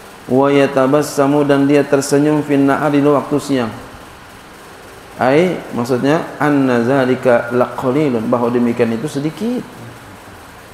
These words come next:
Siapa yang bisa menunjuki aku kepada seseorang yang kalau malam nangis? Kalau siang dia senyum.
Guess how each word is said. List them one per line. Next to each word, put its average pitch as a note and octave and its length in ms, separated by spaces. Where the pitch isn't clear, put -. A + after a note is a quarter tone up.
Siapa F#3+ 420
yang D3 320
bisa D#3+ 300
menunjuki C#3+ 580
aku C3 320
kepada B2+ 320
seseorang C#3 720
yang C#3+ 160
kalau C#3 320
malam D#3 400
nangis? A3+ 920
Kalau F#3+ 240
siang G#3 560
dia A3 80
senyum. C4+ 720